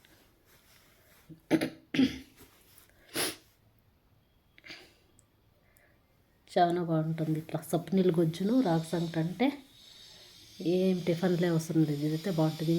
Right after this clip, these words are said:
మా ఆయనకైతే వేడివేడిగా పెట్టిచ్చేస్తాను తినేయనని చెప్పేసి వేడిగా పెడతాను. దీంట్లో ఇంత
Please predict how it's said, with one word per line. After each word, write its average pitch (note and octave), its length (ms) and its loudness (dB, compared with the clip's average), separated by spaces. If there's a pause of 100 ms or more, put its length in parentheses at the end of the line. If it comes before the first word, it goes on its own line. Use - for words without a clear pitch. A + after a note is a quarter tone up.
మా F3+ 80 0
ఆయనకైతే G3 480 -2
వేడివేడిగా F3 520 0
పెట్టిచ్చేస్తాను E3 680 0 (100)
తినేయనని E3 460 2
చెప్పేసి D#3+ 420 -6 (920)
వేడిగా F3 340 0
పెడతాను. F3 340 0 (140)
దీంట్లో F#3+ 320 0 (140)
ఇంత F3 140 0